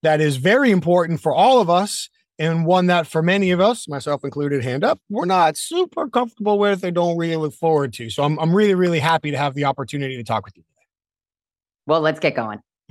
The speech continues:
Speaker 1: Let's do it. So let me ask you, I got, I ask everybody probably the most obvious question right out of
Speaker 2: Yeah.
Speaker 1: the gate.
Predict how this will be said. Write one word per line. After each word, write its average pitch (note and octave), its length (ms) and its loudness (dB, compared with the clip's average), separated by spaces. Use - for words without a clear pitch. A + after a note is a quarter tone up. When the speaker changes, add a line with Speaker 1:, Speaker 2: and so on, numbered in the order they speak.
Speaker 1:
Let's A#2+ 180 -6
do E3 200 2
it. - 140 -4
So F3+ 100 2
let G3+ 100 4
me A3 120 4
ask G#3 220 0
you, D#3 100 0
I D#3 60 2
got, G3 160 2
I A3 280 2
ask B3+ 240 -2
everybody F#3+ 420 2
probably G3 280 2
the F#3 60 -2
most F#3 200 0
obvious F3 380 0
question E3+ 380 -4
right E3 200 0
out E3 200 0
of D#3 60 -4
Speaker 2:
Yeah. E3 60 -6
Speaker 1:
the D#3 60 -12
gate. F#3 280 -4